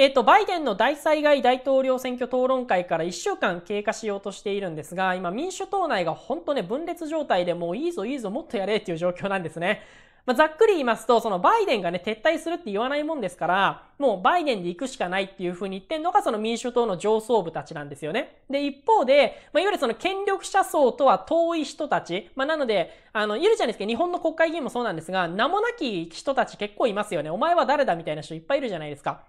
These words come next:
そういう人たちからすると、「いやいや、俺たちも今年選挙あるんですよ」と。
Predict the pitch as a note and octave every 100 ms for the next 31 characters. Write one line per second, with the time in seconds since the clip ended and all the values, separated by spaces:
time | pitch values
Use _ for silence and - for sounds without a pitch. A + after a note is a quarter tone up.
0 | _ - G4 G4 G4 G#4+ F4 - E3+ F3+
1 | D#3+ A#3+ C4 - - - E4+ C4+ F3+ G3
2 | B3 G#4 G#4 - G3+ F3 F3 _ _ -
3 | B3+ C4+ C4+ - G#4+ F4+ - F#3 A3+ A3
4 | F3 - D#3 -